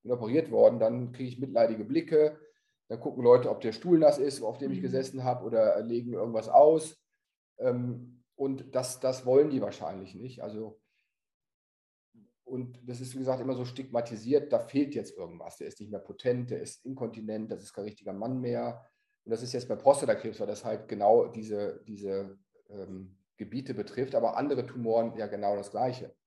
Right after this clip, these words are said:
Speaker 2: Ja.
Speaker 1: Wenn wir Lungenkrebs haben oder Nierenkrebs oder Bauchspeicheldrüsenkrebs, da geht man schon eher mit raus, ähm, weil das nicht so stigmatisiert ist. Lunge ist dann auch wieder, okay, er selber schuld, hat geraucht, aber so Krebse wie Niere, Bauchspeicheldrüse, wo man jetzt sagt, okay, das ist jetzt,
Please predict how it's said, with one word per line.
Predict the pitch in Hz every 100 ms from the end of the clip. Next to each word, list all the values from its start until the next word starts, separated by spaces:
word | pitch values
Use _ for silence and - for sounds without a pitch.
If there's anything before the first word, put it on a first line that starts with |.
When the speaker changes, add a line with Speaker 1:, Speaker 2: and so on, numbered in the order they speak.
| _
Speaker 2:
Ja. | 208 196 190 220
Speaker 1:
Wenn | -
wir | - -
Lungenkrebs | 123 123 110 -
haben | 107 101 101
oder | 95
Nierenkrebs | 92 117 117 113 101 104 104
oder | 90
Bauchspeicheldrüsenkrebs, | 110 127 101 95 98 92 98 107 - - _ _ _ _ _ _ _
da | 104
geht | 104 139
man | 113
schon | - 113
eher | 139 120
mit | 98 -
raus, | 87 104 - - _ _ _ _
ähm, | 107 98 98 104
weil | 98
das | 107 113
nicht | 120
so | 113
stigmatisiert | - 110 104 - 104 120 104
ist. | - - 104
Lunge | 123 131
ist | - -
dann | -
auch | - -
wieder, | 156 156 -
okay, | - 123
er | 107
selber | 110 101
schuld, | - 127
hat | 107
geraucht, | 98 98 123 175 175 - _ _ _ _
aber | - 120
so | 117 113 113 113 - - _
Krebse | - 131 131 123
wie | 110
Niere, | 110 117 135 131 123 120 120 120
Bauchspeicheldrüse, | 104 123 - 117 120 113 113 120 110
wo | 110
man | 107 104
jetzt | 101
sagt, | 117 -
okay, | - - 123
das | 107 -
ist | - -
jetzt, | 107 - -